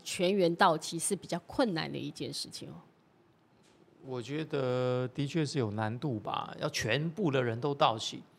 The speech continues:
Speaker 2: 我们其实零六年，零六年的时候有尝试过，但是也只到齐了三位。嗯，就是说，真的是彼此人生的规划不同，那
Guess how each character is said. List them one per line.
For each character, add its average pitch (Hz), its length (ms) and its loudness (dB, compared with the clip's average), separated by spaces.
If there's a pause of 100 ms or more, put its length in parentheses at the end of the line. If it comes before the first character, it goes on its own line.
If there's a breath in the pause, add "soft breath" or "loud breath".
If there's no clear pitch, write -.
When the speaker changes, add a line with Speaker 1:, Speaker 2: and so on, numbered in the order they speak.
(880)
Speaker 2:
我 143 100 2
们 196 160 0
其 185 140 0
实 190 60 2
零 160 180 4
六 190 140 6
年， 123 280 2
零 143 220 2
六 208 220 6
年 117 200 -4
的 131 120 -2
时 120 120 -2
候 123 60 0
有 110 60 -4
尝 110 240 -6
试 120 180 -4
过， 110 220 -6
但 143 160 -2
是 131 80 -6
也 117 100 -2
只 - 140 -10
到 120 180 -2
齐 107 160 -6
了 101 80 -6
三 98 300 -4
位。 90 180 -12 (760 loud breath)
嗯， 101 680 -8
就 143 180 -2
是 131 160 -6
说， 123 480 -2 (960 loud breath)
真 196 160 0
的 185 100 4
是 156 200 0
彼 151 200 -4
此 131 200 -6
人 127 160 -2
生 151 160 -2
的 131 80 -2
规 143 160 0
划 131 180 0
不 135 120 -4
同， 92 420 -10
那 123 260 -4